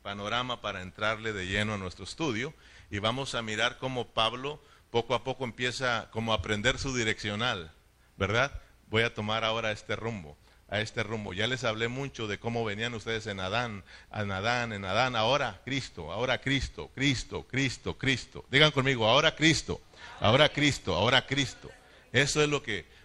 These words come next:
Pablo, porque está queriendo enseñar. Por eso, por eso cuando alguien nos va guiando y prende la direccional, ¿qué hace usted? "Ay, allá se va a ir para allá", nosotros también, y ahí vamos, y no tenemos ningún problema. Amén. Entonces,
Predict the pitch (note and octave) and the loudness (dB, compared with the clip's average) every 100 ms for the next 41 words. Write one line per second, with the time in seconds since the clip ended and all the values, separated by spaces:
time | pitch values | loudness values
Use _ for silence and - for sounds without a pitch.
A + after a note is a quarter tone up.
0 | F2+ A2 B2+ A2 - F#2+ G#2 F2+ D2 G#2+ | 0 2 2 0 -6 -4 -2 -2 -6 -6
1 | G2+ B2 B2 - A#2 B2+ A#2 G#2+ G#2 G#2+ | 0 2 0 0 0 0 -2 -2 -4 0
2 | B2+ G2+ G#2 G#2+ B2+ A#2+ - - G#2+ A#2 | 0 0 -2 -2 -2 -4 -6 -2 -2 -2
3 | C#3+ A#2 A2 C3+ D3 C3+ - B2+ B2 C3 | 0 2 2 2 0 -2 2 2 4 2
4 | C3+ A2+ - B2+ C#3 C3 A#2+ A2 - A#2+ | 2 0 2 2 2 2 0 -2 -4 0
5 | C#3 C#3 C3+ A#2+ A#2+ - A#2+ E2 - - | 0 4 2 2 -8 -2 -2 -2 -14 -20
6 | - - - - _ _ - - - - | -20 -20 -20 -20 _ _ -20 -20 -20 -12
7 | D2+ A#2 A#2+ B2+ D3 D#3 E3+ D#3 D3 C#3+ | -4 -2 0 -4 -2 -4 -4 -4 0 0
8 | A#2+ F2+ F2 F#2 B2+ B2 C3 B2+ C#3+ C3+ | -2 -6 -8 -6 -8 -8 -8 -4 -4 0
9 | G2 G2 A2 C#3 F#3 D3+ G#2 G2 G2+ A2+ | 2 2 0 -2 -4 -8 -6 -6 -4 -4
10 | A#2 A#2+ G#2+ G2 G#2+ A#2 G#2 A2+ D3+ A2 | -4 -4 -6 -6 -8 -8 -8 -6 -10 -12
11 | - _ _ _ G2 G2+ D3+ - _ - | -18 _ _ _ -4 -2 -4 -10 _ -20
12 | - - _ - A2 D3 D3 A#2+ F#2 - | -20 -20 _ -2 2 4 2 0 -4 -6